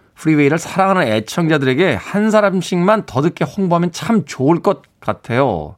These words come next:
좋은 건 함께하고 싶은 게 인지상정이지 않겠습니까?" 하셨습니다. 네. 뭐, 그렇게 해주신다면야 저야 감사하긴 합니다만,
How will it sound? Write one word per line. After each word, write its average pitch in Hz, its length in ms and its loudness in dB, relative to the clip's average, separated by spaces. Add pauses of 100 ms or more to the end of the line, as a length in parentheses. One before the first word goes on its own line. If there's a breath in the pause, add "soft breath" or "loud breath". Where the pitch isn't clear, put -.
(720 soft breath)
좋은 110 220 -4
건 120 100 0
함께하고 147 460 -2
싶은 - 300 -6
게 131 120 2
인지상정이지 131 920 0
않겠습니까?" 110 1160 -2 (1040 soft breath)
하셨습니다. 82 600 -6 (120)
네. - 120 -16 (840 loud breath)
뭐, 135 100 -4
그렇게 147 240 -2
해주신다면야 190 920 2
저야 175 340 0
감사하긴 135 480 0
합니다만, 156 520 0